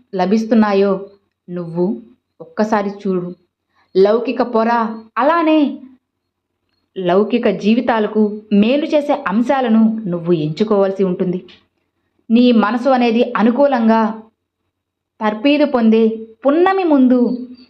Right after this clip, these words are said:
చంద్రకళ ప్రవర్ధమైన మనిషి బ్రతుకు ఆనందకరంగా మారుతుంది.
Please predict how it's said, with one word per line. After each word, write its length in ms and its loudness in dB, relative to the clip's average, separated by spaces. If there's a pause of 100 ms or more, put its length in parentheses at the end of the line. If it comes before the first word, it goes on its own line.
చంద్రకళ 640 -4
ప్రవర్ధమైన 680 -2
మనిషి 320 0
బ్రతుకు 540 -2 (560)
ఆనందకరంగా 680 2
మారుతుంది. 560 -2